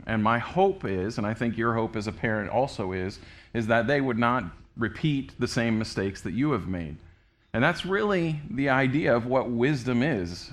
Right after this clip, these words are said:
It's, uh, one of the ideas is we talked about wisdom on Sunday, right? "Anybody who lacks wisdom, let him ask of God," we read in James chapter one.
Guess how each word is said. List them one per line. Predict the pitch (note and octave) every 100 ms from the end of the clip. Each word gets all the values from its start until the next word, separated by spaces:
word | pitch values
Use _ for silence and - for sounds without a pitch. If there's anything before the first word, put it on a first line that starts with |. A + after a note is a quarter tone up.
| -
It's, | A#2 - -
uh, | - E2 - -
one | B2+ C3 F3
of | D3+
the | A#2+
ideas | A#2 A2+ G#2+ G#2+
is | G#2+ G#2
we | A#2 A#2+
talked | C#3 C3
about | B2 A#2+
wisdom | A2+ B2 A#2+ A#2
on | A2
Sunday, | A2 D3+ D3 G2+
right? | F#2 G2+ B2 - - - -
"Anybody | A2+ G#2+ A2+
who | A2+ A2+
lacks | G#2 A2+ B2+ G#2
wisdom, | A2+ G#2+ G#2+ G#2
let | G#2+
him | G#2+
ask | F2+ B2 -
of | G2+
God," | G2 A#2 G#2+
we | F#2
read | F#2+ F#2+
in | F#2+
James | F#2+ G#2 G2+
chapter | - G#2 - G2+
one. | A#2 A2